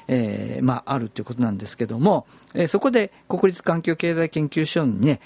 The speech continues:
えっと、いわゆるそのグローバルウォーミングポリシーファウンデーションというね、えっと、そういう、こう、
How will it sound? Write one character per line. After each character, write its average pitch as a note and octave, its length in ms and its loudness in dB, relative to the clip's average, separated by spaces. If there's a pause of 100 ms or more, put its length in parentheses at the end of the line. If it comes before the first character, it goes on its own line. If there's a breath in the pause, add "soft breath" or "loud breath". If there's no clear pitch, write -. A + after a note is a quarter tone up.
(220 loud breath)
え C#3+ 120 2
っ C3 60 2
と、 D3 180 2
い D#3+ 80 2
わ B3 140 4
ゆ B3 80 4
る C3 220 0
そ C3 120 -2
の A#2+ 200 4
グ A2+ 120 -4
ロ F#3 200 4
ー - 20 -2
バ F#3 140 2
ル F3+ 80 0
ウ - 20 2
ォ F3 220 2
ー E3+ 180 0
ミ E3 260 0
ン D#3+ 80 0
グ D3+ 100 -4
ポ D#3+ 140 0
リ C#3+ 80 -2
シ - 140 -4
ー D3 40 -2
フ D3 100 -2
ァ C#3+ 40 2
ウ D3 60 0
ン D3 60 -2
デ C#3 120 4
ー - 40 -4
シ - 100 -6
ョ F#2 60 -8
ン - 240 -12
と D3+ 80 2
い C#3+ 80 4
う C#3 120 4
ね、 E3 220 2 (340 loud breath)
え D3 320 2
っ - 40 -20 (100)
と、 B2+ 920 2
そ D#3+ 180 0
う D3+ 80 2
い D3 80 0
う、 D3 160 0
こ C#3 760 2
う、 - 20 -12